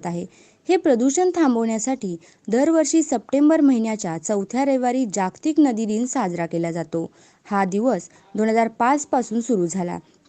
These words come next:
तो आज जगातील अनेक मोठे देश साजरा करतात.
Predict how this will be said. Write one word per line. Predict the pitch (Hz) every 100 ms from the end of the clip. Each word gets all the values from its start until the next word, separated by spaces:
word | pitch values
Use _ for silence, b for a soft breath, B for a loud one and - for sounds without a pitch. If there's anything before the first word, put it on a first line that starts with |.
| -
तो | 277
आज | 302 285
जगातील | 240 233 233 269
अनेक | 226 247 302
मोठे | 294 277 262
देश | 190 208
साजरा | - 196 170
करतात. | 170 175 175 170